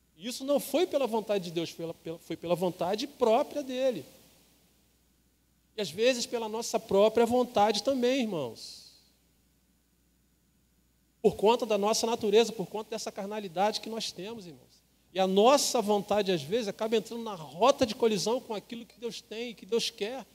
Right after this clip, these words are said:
para nós. E a Bíblia nos mostra isso em vários textos aqui. Elias é um, enquanto Elias está na caverna pedindo a morte,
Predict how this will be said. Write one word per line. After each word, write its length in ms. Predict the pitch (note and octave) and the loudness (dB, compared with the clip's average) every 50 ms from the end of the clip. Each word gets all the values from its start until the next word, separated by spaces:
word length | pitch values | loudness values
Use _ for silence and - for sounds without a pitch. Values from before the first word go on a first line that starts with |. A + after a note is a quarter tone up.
| _ _ _ _ _ - | _ _ _ _ _ -4
para 160 | G#3 B3 A#3+ | -2 -2 0
nós. 640 | A3 G#3 G#3 A#3+ C4 A#3+ F3+ - - - - - - _ _ _ _ _ _ _ _ _ _ _ _ _ _ _ _ | 0 0 0 2 2 2 0 -2 -6 -10 -12 -14 -20 _ _ _ _ _ _ _ _ _ _ _ _ _ _ _ _
E 60 | - A3 | 0 0
a 80 | G#3 | 2
Bíblia 340 | F3 D#3 A#3 D4 D#4 D#4 C#4+ | 2 2 2 2 2 0 -2
nos 180 | C4+ C4+ A3+ F3+ | -4 -4 -6 -8
mostra 480 | G3 F#3+ G3+ B3 C4+ - - A#3 G#3+ | -8 -6 -2 -2 -2 0 -2 -2 -2
isso 300 | G3+ G#3+ A#3+ A#3 - - | -2 -2 -2 -4 -6 -8
em 60 | A3 | -10
vários 360 | F3+ D3+ F#3+ A3+ C#4+ C4+ - - | -10 -8 -6 -4 -2 -2 -4 -2
textos 380 | - G#3+ A3 A#3+ A#3 A#3 G#3 | 2 2 2 2 0 -2 -6
aqui. 400 | A3 - - - G3+ A3+ B3+ A#3 _ _ _ _ _ _ _ _ | -8 -8 -10 -12 -12 -12 -12 -14 _ _ _ _ _ _ _ _
Elias 540 | - G#3 G#3 G3+ G3 A3+ B3+ D4+ D4+ B3 B3+ | 8 10 10 8 6 4 2 2 2 2 2
é 80 | C4+ B3 | 2 2
um, 180 | A#3 A#3+ C4+ | 2 2 2
enquanto 320 | C4 - - A#3+ A#3 A3+ - | 0 0 0 0 0 2 2
Elias 320 | A3 G#3 G3 A#3 C4+ C4 | 2 2 2 -2 -4 -4
está 180 | A3+ - - A#3+ | -6 -4 -2 -2
na 100 | A#3+ A3+ | -2 0
caverna 440 | - A#3 G#3+ F3 F#3 A#3 B3 B3 | 0 0 2 2 2 2 0 0
pedindo 320 | A#3+ - G#3+ E3+ G#3 A#3+ A#3+ | -2 -4 -6 -6 -6 -6 -6
a 80 | A#3+ | -6
morte, 640 | G#3 F3+ F3 F#3 G#3 A#3+ A3+ F#3+ - - - D3 B2+ | -6 -4 -2 0 0 0 0 -2 -4 -6 -8 -10 -12